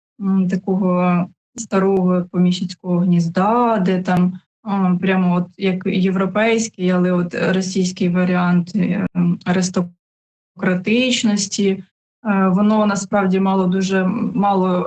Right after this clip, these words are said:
е, подібного з реальністю, тому що це було більш бажане, ніж дійсне. І таких сімей було, ну, буквально лічені одиниці на всю імперію.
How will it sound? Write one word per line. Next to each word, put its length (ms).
е, 140
подібного 540
з 80
реальністю, 840
тому 160
що 120
це 120
було 220
більш 260
бажане, 580
ніж 220
дійсне. 640
І 200
таких 300
сімей 420
було, 480
ну, 140
буквально 540
лічені 440
одиниці 440
на 80
всю 320
імперію. 600